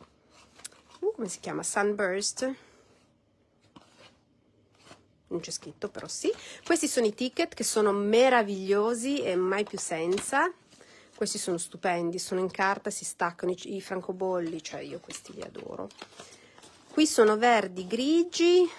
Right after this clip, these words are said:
marroni e, eh, grigio violetto. Poi fiori, fiori meravigliosi. Calamite?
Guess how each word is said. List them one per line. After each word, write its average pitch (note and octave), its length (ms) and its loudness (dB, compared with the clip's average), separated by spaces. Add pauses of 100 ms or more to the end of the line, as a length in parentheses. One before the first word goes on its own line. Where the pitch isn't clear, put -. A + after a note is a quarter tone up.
(320)
marroni A#3+ 760 4
e, G3 360 -2
eh, F3+ 600 -4
grigio F3 720 -4 (160)
violetto. D#3+ 800 -8 (640)
Poi F3 800 0 (1200)
fiori, G#3 720 2 (1300)
fiori G#3 680 -6
meravigliosi. F#3+ 1080 -8 (2250)
Calamite? E4 720 6